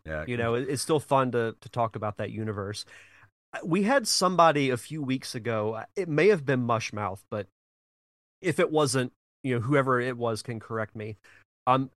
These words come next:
Speaker 2: someone asked if, uh, we had reviewed Paper Mario, The Thousand Year Door.
Speaker 1: Mm-hmm.
Speaker 2: Um, we haven't yet. I know the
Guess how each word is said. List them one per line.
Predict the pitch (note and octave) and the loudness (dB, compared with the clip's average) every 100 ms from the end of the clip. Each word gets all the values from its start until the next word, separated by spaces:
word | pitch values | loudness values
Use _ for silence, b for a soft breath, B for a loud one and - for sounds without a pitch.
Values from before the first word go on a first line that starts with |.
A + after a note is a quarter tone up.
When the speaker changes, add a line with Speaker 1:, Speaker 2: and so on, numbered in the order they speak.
| - | -6
Speaker 2:
someone | D3+ F3 G3+ F#3+ | 0 2 4 4
asked | D3+ D3 C#3 - | 4 4 2 -2
if, | - C3 A#2 - - | -2 0 -2 -8 -4
uh, | B2+ A#2+ | 2 2
we | A#2+ C3+ | 2 0
had | C#3+ | 0
reviewed | B2+ A2+ B2+ C3 A2 | 0 -4 -2 -2 -4
Paper | C3+ B2+ B2+ | -6 -4 -2
Mario, | A#2+ B2 B2+ B2+ | 0 2 2 0
The | A2+ | -4
Thousand | - A2+ A#2 A2+ | -2 0 0 -4
Year | A2+ | -4
Door. | G#2 G#2 G#2+ D3 - b F#2 | -4 -4 -2 -2 -6 b -12
Speaker 1:
Mm-hmm. | F#2+ F2 F#2 _ | -10 -10 -14 _
Speaker 2:
Um, | A#2+ A#2 A#2+ - _ _ | 4 6 4 -6 _ _
we | - D#3 E3 | -6 0 2
haven't | C#3 D3 D3 C#3 | 4 4 4 0
yet. | E3+ F3 D3 | 0 0 2
I | C3 | 2
know | C3+ D#3 E3+ | 4 4 2
the | C#3 C3 A#2+ | 2 0 0